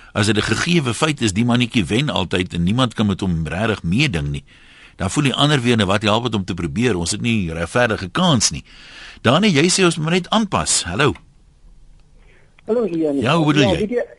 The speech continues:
Speaker 2: ek voel mense ruk die goed uit geband uit en, en mis die punt van waarvoor skool daar is.
Speaker 1: Ja.
Speaker 2: Uh, weet jy, my broer het verjaar dertig Desember.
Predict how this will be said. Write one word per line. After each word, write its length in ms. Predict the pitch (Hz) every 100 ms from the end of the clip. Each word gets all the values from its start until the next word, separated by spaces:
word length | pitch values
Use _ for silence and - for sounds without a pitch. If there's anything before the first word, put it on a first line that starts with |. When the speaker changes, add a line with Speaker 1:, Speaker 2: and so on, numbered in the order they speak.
| _
Speaker 2:
ek 200 | 196 -
voel 360 | - 226 208 170
mense 320 | 147 160 180
ruk 220 | 135 143 -
die 120 | 165
goed 380 | 185 185 - -
uit 220 | - -
geband 420 | - 220 120 170 160
uit 280 | 139 - -
en, 220 | 147 151 -
en 140 | 165 151 147 - -
mis 320 | - 131 196 -
die 80 | 185
punt 360 | - 196 175 -
van 140 | 170 147 120
waarvoor 440 | 127 131 160 156
skool 460 | - - 185 175 156
daar 300 | 120 113 104
is. 140 | 92 - - 73
Speaker 1:
Ja. 300 | 73 82 185 -
Speaker 2:
Uh, 300 | - 156 156 - -
weet 220 | 151 170
jy, 60 | 196
my 80 | 190
broer 440 | 165 165 208 196 156
het 140 | 139 -
verjaar 340 | - 151 151 131
dertig 360 | 131 147 151 147
Desember. 560 | 131 - 156 120 104